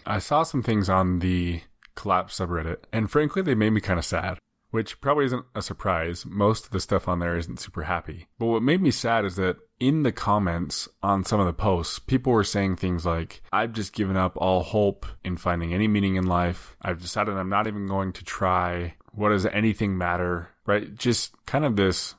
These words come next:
extreme state of depression because they see collapse in our roadmap. And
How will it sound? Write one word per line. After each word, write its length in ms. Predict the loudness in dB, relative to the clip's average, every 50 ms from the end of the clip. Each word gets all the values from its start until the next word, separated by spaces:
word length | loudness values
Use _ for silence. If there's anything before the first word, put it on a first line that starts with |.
| _ _ _ -14
extreme 920 | -12 -8 -6 -6 -6 -4 -2 0 0 2 2 2 2 2 0 -2 -4 -8 _ _ _ _ _
state 360 | -10 -8 -4 0 2 2 4
of 80 | 2 2
depression 720 | -2 -4 -6 -2 -2 -2 -2 -4 -6 -8 -6 -6 -8 -10 -10 _ 0
because 720 | 0 0 0 0 -2 2 4 4 4 4 4 2 0 0
they 180 | 2 2 2 2
see 600 | 0 0 2 2 4 4 4 2 2 -2 -4 -6 -10 -10
collapse 800 | -10 -6 -2 0 0 0 0 0 -2 -6 -8 -10 -10 -10 -12 -14 -10 -6
in 140 | -4 -2 0
our 140 | 0 0 0
roadmap. 500 | 0 0 -2 -2 -2 -4 -6 -8 -8 -10 _ _ _ _ _ _ _ -2
And 500 | 0 2 2 2 2 0 -2 -4 -8